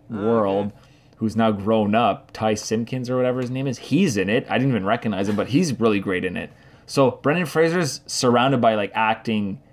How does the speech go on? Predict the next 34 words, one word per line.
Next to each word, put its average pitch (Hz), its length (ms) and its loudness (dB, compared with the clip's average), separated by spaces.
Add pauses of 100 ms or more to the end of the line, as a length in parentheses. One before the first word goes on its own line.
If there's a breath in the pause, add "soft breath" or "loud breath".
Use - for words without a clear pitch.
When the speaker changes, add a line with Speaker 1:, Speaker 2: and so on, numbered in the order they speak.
Speaker 2:
talent, 98 600 -2 (320 loud breath)
and 110 200 0
he's, 117 480 0 (640 loud breath)
he 113 280 0
bounces 110 500 0
off 104 200 2
them 104 140 -2
perfectly. 95 800 -4 (640 loud breath)
And 104 200 -4
I 113 80 4
don't 139 120 4
think 151 120 0
the 131 60 4
movie 120 220 4
would 113 160 4
have 104 80 2
been 110 100 4
as 98 140 0
good, 120 240 2
honestly, 104 520 -2
if 101 200 -4
it 101 100 -4
wasn't 107 280 0
for 107 120 -2
these 98 200 0
supporting 107 440 -2
characters 104 420 -4
that - 240 -4
are 98 140 -2
so 104 240 -2
awesome 98 540 -2
and, 92 120 -8
like, 95 200 -12
such, - 440 -8